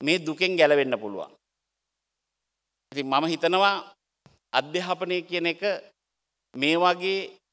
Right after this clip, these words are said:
ලෝකේ තියෙන හොඳම අධ්‍යාපනයේ ඒ විෂයන් හතර, අනිත් විෂයන් සම්බන්ධව ඇත්තටම මට කිසි ප්‍රශ්නයක් නෑ. මොකද ඒක රටට ආවේනික, Tamanට කැමති දේවල් කරන්න පුළුවන්. හැබැයි ලෝකෙට ගැලපෙන්නේ අර විෂයන් හතර තියෙන්න ඕනේ.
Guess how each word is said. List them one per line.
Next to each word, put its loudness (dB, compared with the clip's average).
ලෝකේ 0
තියෙන -2
හොඳම -2
අධ්‍යාපනයේ 0
ඒ 0
විෂයන් 4
හතර, 0
අනිත් -4
විෂයන් 0
සම්බන්ධව -2
ඇත්තටම -2
මට -4
කිසි -14
ප්‍රශ්නයක් -4
නෑ. 0
මොකද -6
ඒක -4
රටට 2
ආවේනික, 2
Tamanට -2
කැමති 0
දේවල් 2
කරන්න 0
පුළුවන්. -4
හැබැයි -4
ලෝකෙට -2
ගැලපෙන්නේ -2
අර 2
විෂයන් 0
හතර -2
තියෙන්න -2
ඕනේ. -16